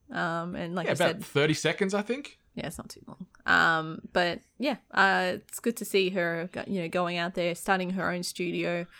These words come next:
Speaker 1: Um, she talks about, you know, the conflicts of covid, designing, creating stuff of her own vision, and then also just being a mother.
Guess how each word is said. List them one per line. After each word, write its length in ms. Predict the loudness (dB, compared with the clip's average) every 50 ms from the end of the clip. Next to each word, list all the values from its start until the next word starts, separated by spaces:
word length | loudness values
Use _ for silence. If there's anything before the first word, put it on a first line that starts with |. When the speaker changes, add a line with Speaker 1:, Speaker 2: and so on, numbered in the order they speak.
| -20 -20 -20 -20 -6 0
Speaker 1:
Um, 160 | 2 2 2 0
she 100 | 0 -2
talks 220 | -4 -2 -2 -2
about, 280 | 2 4 4 4 4 2
you 80 | -2
know, 140 | -4 -6 -6
the 120 | -6 -6
conflicts 460 | -4 -4 -4 -2 -2 -4 -4 -4 -6 -8
of 40 | -8 -4
covid, 520 | -2 0 0 2 2 2 2 2 2 0
designing, 760 | -4 -4 -2 -2 -2 -2 -2 -4 -6 -8 -8 -10 -10 -12 -14 -16 _ _ -18 -18 -4
creating 320 | 2 4 4 4 4 0
stuff 280 | 0 0 0 0 0 -2
of 100 | -6 -6
her 260 | -4 -2 0 0 0
own 160 | 0 0 -2 -2
vision, 480 | -2 -2 -2 -2 -4 -4 -4 -6 -4
and 200 | -4 -4 -4 -2
then 100 | -4 -4
also 180 | -4 -4 -6 -6
just 200 | -8 -8 -8 -6
being 180 | -4 -4 -4
a 60 | -4 -4
mother. 400 | -4 -2 -2 -2 -2 -2 -4